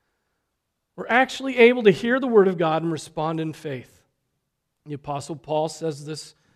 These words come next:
puts this to us in the second chapter of Corinthians. "Now we have received not the spirit of the world, but the Spirit who is from God,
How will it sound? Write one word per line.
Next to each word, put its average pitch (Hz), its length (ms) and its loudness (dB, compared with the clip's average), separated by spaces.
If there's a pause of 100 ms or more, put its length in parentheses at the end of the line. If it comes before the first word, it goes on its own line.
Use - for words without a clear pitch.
(600)
puts - 300 -10
this 151 260 -12
to 165 200 -4
us 175 240 -6
in 147 500 -12
the 139 140 -12
second 147 400 -12
chapter 151 420 -10
of 143 80 -12
Corinthians. 160 640 -12
"Now 139 180 -10
we 180 420 -4
have 165 260 -8
received 175 500 -8
not 160 220 -10
the 165 80 -14
spirit 156 360 -10
of 135 80 -12
the 135 80 -14
world, 208 420 -4
but 151 120 -12
the 147 100 -18
Spirit 160 480 -8
who 151 100 -12
is 143 140 -12
from 139 260 -14
God, 165 400 -6